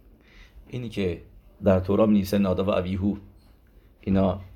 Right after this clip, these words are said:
مثل بچه‌های موشه ربینو بودن،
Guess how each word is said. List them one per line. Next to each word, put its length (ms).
مثل 640
بچه‌های 840
موشه 380
ربینو 440
بودن، 500